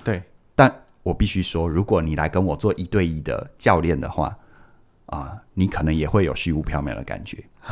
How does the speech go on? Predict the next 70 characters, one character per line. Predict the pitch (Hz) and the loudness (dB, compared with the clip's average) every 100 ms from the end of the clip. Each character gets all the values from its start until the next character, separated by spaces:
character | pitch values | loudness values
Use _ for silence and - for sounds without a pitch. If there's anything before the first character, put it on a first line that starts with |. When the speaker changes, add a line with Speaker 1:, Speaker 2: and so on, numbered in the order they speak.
| 92 110 | -6 -4
Speaker 1:
<laughs> | - 156 - 131 - - | 0 0 0 -8 -8 6
Speaker 2:
为 | 107 | 6
什 | - - 65 | 6 2 -2
么 | - | -2
呢？ | 67 73 110 110 | -2 -2 -4 -2
Speaker 1:
嗯。 | 131 107 98 - | -2 -2 -6 0
Speaker 2:
因 | 104 | 4
为 | 98 | 4
很 | 85 | 2
简 | 85 65 | -2 -4
单， | 78 80 | -4 -4
当 | - 131 | 2 2
你 | 120 | 2
在 | - 107 | 4 4
我 | 73 | 4
面 | 95 82 | 2 2
前， | - - 104 - - - | -2 -8 -8 -12 -20 -8
我 | - 87 | -2 0
的 | 85 | 0
责 | - 80 | -2 0
任 | 92 98 | 2 2
就 | 110 | 0
不 | - 82 | -2 -6
是 | - | -4
帮 | 82 85 | -4 -4
你 | 73 | -4
定 | 90 82 | -2 -2
义 | 80 | 0
问 | 78 78 | -2 -2
题。 | - - - _ _ _ | -6 -12 -20 _ _ _
Speaker 1:
哦。 | - 95 104 107 | -8 -6 -4 2
Speaker 2:
我 | 98 | 6
帮 | 151 175 | 8 8
你 | 113 | 8
定 | 117 | 8
义 | 120 | 8
问 | 117 | 6
题， | 90 | 2
等 | 76 76 | 0 0
于 | 85 | 0
我 | 80 | 2
要 | 82 135 | 2 4
帮 | 113 110 | 4 2
你 | 80 - | 2 2
定 | 107 | 2
义 | 98 | 2
什 | - 67 | 0 -2
么 | 69 | 2
对 | 95 | 2
你 | 73 | 2
来 | 62 | -2
说 | 67 73 | -4 -4
重 | 78 69 | -2 -4
要。 | - - - _ | -4 -8 -12 _
Speaker 1:
嗯。 | 147 113 98 - - - | -2 -2 -4 -10 -14 4
Speaker 2:
这 | 208 | 4
其 | - 87 | 4 2
实 | 90 | 4
某 | 90 | 6
种 | 95 | 4
程 | 76 73 | 2 0
度 | 92 | 0
上， | 90 78 - | 2 0 -2
我 | - 98 | -4 0
可 | 135 | 4
以 | |
让 | 123 110 | 4 4
你 | 71 | 2
舒 | - 120 | 2 2
服， | 127 - | 2 -4